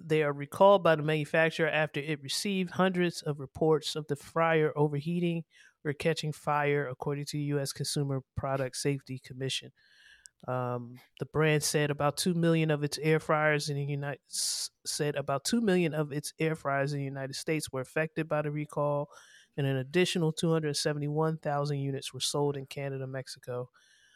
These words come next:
Uh, the recalled units have a def-, defect that can cause a wire connection to overheat and ignite a fire. That's dangerous as fuck, 'cause these joints can get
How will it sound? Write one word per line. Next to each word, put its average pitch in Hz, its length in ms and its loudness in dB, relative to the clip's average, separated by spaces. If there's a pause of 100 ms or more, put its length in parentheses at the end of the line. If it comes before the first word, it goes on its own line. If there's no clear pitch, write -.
(240)
Uh, 120 180 -4
the 131 100 -6
recalled 135 460 0
units 139 340 -2
have 135 180 -4
a 131 60 -8
def-, - 440 -16 (160)
defect 147 640 0
that 135 160 -8
can 131 100 -8
cause 147 440 0
a 135 60 0
wire 151 400 6
connection 143 520 -4
to 139 200 -4
overheat 156 640 -2
and 143 140 -2
ignite 147 460 -4 (440)
a 151 60 -2
fire. 175 580 0 (1800)
That's 233 360 4
dangerous 208 680 2
as 160 220 0
fuck, - 420 0
'cause 165 200 0
these 285 220 0
joints 214 340 2
can 175 220 0
get 165 220 0